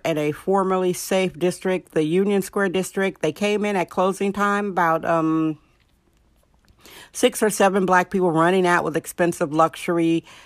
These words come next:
handbags, and the Daily Mail put that, they put that on blast.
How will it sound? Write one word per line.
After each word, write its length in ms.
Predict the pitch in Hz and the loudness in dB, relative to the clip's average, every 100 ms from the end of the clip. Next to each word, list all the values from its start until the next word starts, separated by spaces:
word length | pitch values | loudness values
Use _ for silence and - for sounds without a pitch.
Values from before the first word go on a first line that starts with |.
| - _ _ - | -20 _ _ -6
handbags, 840 | 190 208 185 165 170 156 151 143 | -2 2 4 4 4 4 2 0
and 240 | 143 131 - | -4 -4 -6
the 140 | - 151 | -6 -2
Daily 340 | 156 170 220 | 2 2 0
Mail 300 | 208 214 226 | 0 0 -2
put 260 | 214 185 - | -2 -4 0
that, 300 | 190 196 190 | 0 0 0
they 120 | 185 | -4
put 340 | 175 - 185 | -4 -4 -2
that 180 | 196 208 | 2 2
on 160 | 214 190 | 2 2
blast. 720 | 196 180 180 196 - - - | 2 2 0 -2 -6 -14 -16